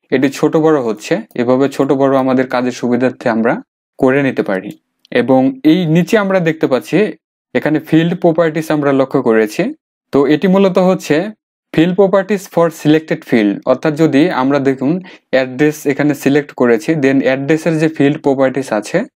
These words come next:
এটি কিন্তু আমরা এখান থেকে দেখতে পারি। এবং এই ফিল্ড প্রপার্টিজগুলো আমরা চেঞ্জ করতে পারি বা বিভিন্নভাবে কাস্টমাইজেশন করতে পারি। যতগুলো ফিল্ড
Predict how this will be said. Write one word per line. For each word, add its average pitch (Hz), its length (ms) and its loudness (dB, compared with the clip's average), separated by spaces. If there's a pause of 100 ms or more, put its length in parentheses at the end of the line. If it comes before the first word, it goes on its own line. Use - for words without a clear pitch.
(380)
এটি 165 180 0
কিন্তু 160 220 2
আমরা 143 180 0
এখান 131 180 -2
থেকে 135 140 0 (100)
দেখতে 123 260 -2
পারি। 110 180 0 (460)
এবং 127 120 2 (100)
এই 139 120 0
ফিল্ড 151 240 2
প্রপার্টিজগুলো 143 580 0
আমরা 139 220 2
চেঞ্জ 139 160 0 (100)
করতে 131 240 -2
পারি 120 160 2 (100)
বা 135 80 2 (100)
বিভিন্নভাবে 127 480 2 (100)
কাস্টমাইজেশন 123 680 0
করতে 117 240 -2
পারি। 117 180 0 (320)
যতগুলো 185 340 2 (100)
ফিল্ড 170 200 2